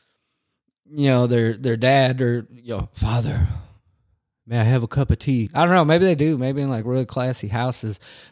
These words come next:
they do that shit. Um, but it sounds more official. You know, dad sounds like,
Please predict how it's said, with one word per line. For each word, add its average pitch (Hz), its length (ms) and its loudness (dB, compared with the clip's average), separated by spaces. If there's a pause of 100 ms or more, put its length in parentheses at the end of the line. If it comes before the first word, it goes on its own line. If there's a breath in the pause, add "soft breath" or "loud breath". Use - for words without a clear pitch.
they 120 120 -2
do 127 140 0
that 117 220 0
shit. 113 340 -4 (440 soft breath)
Um, 127 480 2
but 190 220 2
it 185 60 0
sounds 202 340 4
more 180 180 4
official. 175 640 0 (600)
You 151 140 -2
know, 151 120 2
dad 143 380 2
sounds 143 400 -2
like, 143 320 0